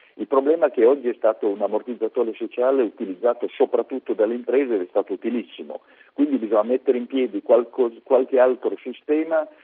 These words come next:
che permetta anche alle piccole imprese di utilizzare per, anche per brevi periodi la mancanza di, di lavori,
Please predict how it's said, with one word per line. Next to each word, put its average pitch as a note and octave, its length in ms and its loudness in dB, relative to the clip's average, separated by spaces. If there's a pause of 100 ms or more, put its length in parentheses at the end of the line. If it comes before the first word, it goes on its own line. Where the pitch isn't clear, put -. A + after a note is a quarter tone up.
(140)
che A#2 140 0
permetta A2+ 840 2
anche D3 260 0
alle B2+ 120 2
piccole B2+ 320 -4
imprese C#3+ 380 -4
di A#2+ 60 -6
utilizzare A#2+ 680 0
per, G2+ 180 0
anche C#3+ 340 2
per G#2 200 0
brevi A#2+ 280 0
periodi C3 460 -2
la A2 80 0
mancanza G2+ 420 -4
di, F2 420 -14
di F2+ 180 -10
lavori, E2+ 440 0